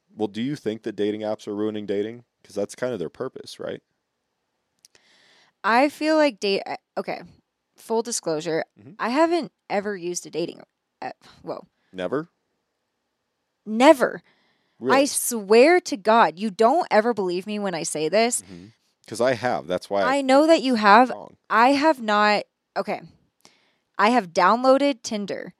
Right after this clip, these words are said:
Speaker 1: Mm-hmm.
Speaker 2: not for me, though. It was for my roommate. And I <laughs> know, like, I,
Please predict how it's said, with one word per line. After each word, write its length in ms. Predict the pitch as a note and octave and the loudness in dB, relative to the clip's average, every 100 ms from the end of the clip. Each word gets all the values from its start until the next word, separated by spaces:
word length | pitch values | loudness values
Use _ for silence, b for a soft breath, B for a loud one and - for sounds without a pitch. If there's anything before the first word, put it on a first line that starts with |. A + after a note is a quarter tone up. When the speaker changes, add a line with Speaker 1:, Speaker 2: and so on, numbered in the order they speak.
| _ | _
Speaker 1:
Mm-hmm. 200 | F3 G3 | -12 0
Speaker 2:
not 280 | A3+ E4 | 2 2
for 260 | - D#4 D#4 | 0 -2 -2
me, 220 | A3+ C4 | -2 -6
though. 320 | F#3+ G#2+ C2+ - _ _ - | -6 -8 -12 -20 _ _ -4
It 100 | G#3+ | -2
was 260 | G#3 F3 | 0 -4
for 340 | - G3+ G#3 C#4+ | -6 -2 0 2
my 140 | D#4 | 2
roommate. 540 | D#4 E4 D#4 D3 C#3 - _ _ _ _ _ _ - | 0 0 -2 -4 -8 -18 _ _ _ _ _ _ -4
And 140 | B3 | 0
I 100 | B3 | 2
<laughs> 240 | A#3+ B3+ | 0 4
know, 220 | D4+ D#4 D4+ | 6 6 6
like, 140 | C#4+ - | 2 4
I, 240 | C4+ D4+ | 4 4